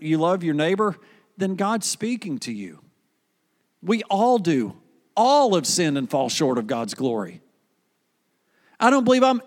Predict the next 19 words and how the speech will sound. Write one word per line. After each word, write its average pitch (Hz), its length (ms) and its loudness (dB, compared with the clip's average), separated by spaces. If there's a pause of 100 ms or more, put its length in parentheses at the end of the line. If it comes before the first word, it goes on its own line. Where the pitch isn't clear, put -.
ever 269 340 4
gonna 214 220 2
be 190 200 2
able 185 160 0
to 185 160 0
fulfill 180 420 2
the 156 80 0
first 175 280 0
and 151 80 -4
second 170 300 -4
commandment 151 500 -4
fully 190 440 0
until 185 360 0
maybe 214 500 2
when 180 160 2
I 185 120 2
get 202 180 -2
to 202 100 0
heaven, 208 320 0